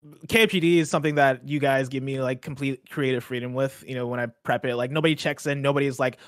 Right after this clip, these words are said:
"Oh, make sure to do this story, that story." Like, I, all the shows that I host for K F G D, I'm doing purely, like, I organize the show purely by myself. I hit up Tam without even <laughs> hitting you guys up,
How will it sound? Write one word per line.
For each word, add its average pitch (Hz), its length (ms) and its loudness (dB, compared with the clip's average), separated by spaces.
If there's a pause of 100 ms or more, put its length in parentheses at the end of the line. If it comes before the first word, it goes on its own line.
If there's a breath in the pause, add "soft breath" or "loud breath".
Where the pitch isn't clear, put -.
"Oh, 151 140 4
make 147 140 -2
sure 147 140 0
to 147 100 4
do 139 180 -2
this 151 160 0
story, 127 300 -4
that 139 160 2
story." 117 260 -6
Like, 123 120 -4
I, 180 100 4 (500 soft breath)
all 220 140 6
the 233 80 4
shows 190 280 4
that 170 80 4
I 151 120 6
host 143 440 -4
for 165 120 0
K - 120 2
F 143 80 2
G 139 100 -4
D, 135 160 0
I'm 135 160 0
doing 143 240 -2
purely, 123 500 -4 (240 soft breath)
like, 135 140 2
I 180 120 6
organize 165 460 4
the 139 80 -4
show 135 180 2
purely 131 260 -2
by 120 120 -2
myself. 120 360 -2
I 151 100 4
hit 165 120 4
up 135 140 -2
Tam 127 300 -2
without 123 180 0
even 120 240 -6
<laughs> - 40 -20
hitting 127 200 -8
you 143 160 0
guys 147 280 2
up, 135 180 -2